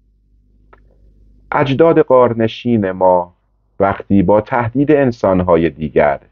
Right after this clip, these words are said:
یا حیوانات وحشی روبرو می‌شدند، احساسی مانند خشم به کمکشان می‌شتافت. خشم مکانیزمی بود که آنها را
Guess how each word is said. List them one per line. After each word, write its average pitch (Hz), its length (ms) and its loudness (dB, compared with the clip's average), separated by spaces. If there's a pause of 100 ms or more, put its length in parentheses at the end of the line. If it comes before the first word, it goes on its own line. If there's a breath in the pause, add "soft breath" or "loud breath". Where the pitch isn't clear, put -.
(260)
یا 101 200 4
حیوانات 107 720 0
وحشی 101 540 -4
روبرو 80 480 0
می‌شدند، 73 720 -6 (680)
احساسی 87 640 0
مانند 87 480 0
خشم 95 500 -4
به 85 140 0
کمکشان 78 640 -6
می‌شتافت. - 840 -16 (800)
خشم - 420 -4 (340)
مکانیزمی 117 680 0
بود 104 280 -2
که - 140 -2
آنها 95 460 0
را 82 260 2